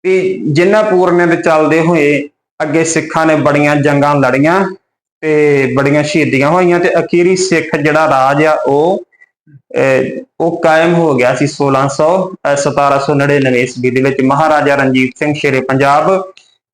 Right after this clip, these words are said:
ਜਿਹਦੇ ਕਿ ਪਹਿਲੇ ਮਹਾਰਾਜਾ ਹੋਏ ਸਨ। ਸੋ ਬੰਦਾ ਸਿੰਘ ਬਹਾਦਰ ਜੀ ਦਾ ਬਹੁਤ ਹੀ ਇੱਕ ਲੰਮ-, ਆਪ ਜੀ ਨੂੰ ਮੈਂ ਸ਼ਾਰਟਕੱਟ ਸੁਣਾਇਆ ਹੈ, ਬੜਾ ਲੰਮਾ ਇਤਿਹਾਸ ਹੈ, ਬੜੀਆਂ ਡੂੰਘੀਆਂ ਵਿੱਚ ਗੱਲਾਂ ਆਉਂਦੀਆਂ ਨੇ।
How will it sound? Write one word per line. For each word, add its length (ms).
ਜਿਹਦੇ 680
ਕਿ 80
ਪਹਿਲੇ 640
ਮਹਾਰਾਜਾ 840
ਹੋਏ 200
ਸਨ। 300
ਸੋ 100
ਬੰਦਾ 300
ਸਿੰਘ 220
ਬਹਾਦਰ 480
ਜੀ 100
ਦਾ 200
ਬਹੁਤ 560
ਹੀ 260
ਇੱਕ 160
ਲੰਮ-, 540
ਆਪ 280
ਜੀ 60
ਨੂੰ 100
ਮੈਂ 80
ਸ਼ਾਰਟਕੱਟ 520
ਸੁਣਾਇਆ 340
ਹੈ, 60
ਬੜਾ 240
ਲੰਮਾ 340
ਇਤਿਹਾਸ 400
ਹੈ, 60
ਬੜੀਆਂ 400
ਡੂੰਘੀਆਂ 580
ਵਿੱਚ 240
ਗੱਲਾਂ 260
ਆਉਂਦੀਆਂ 420
ਨੇ। 200